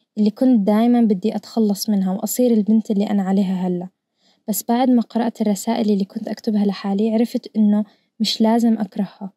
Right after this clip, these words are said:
لحالي القديمة، بالعكس، لازم أحبها بكل عيوبها،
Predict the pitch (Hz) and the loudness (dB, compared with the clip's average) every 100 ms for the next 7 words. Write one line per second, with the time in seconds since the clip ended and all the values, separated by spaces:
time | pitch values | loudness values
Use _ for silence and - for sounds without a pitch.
0 | _ _ _ _ - 202 214 214 208 202 | _ _ _ _ -12 -4 0 2 2 -2
1 | 196 202 202 - _ - 190 214 - - | -4 -4 -4 -10 _ -8 -4 -2 -4 -16
2 | _ _ _ _ 220 226 226 214 - 220 | _ _ _ _ 2 4 2 0 -2 -2
3 | 202 190 196 - 269 262 214 202 190 - | -2 -2 -4 -2 -2 0 0 0 0 -6
4 | 202 | -18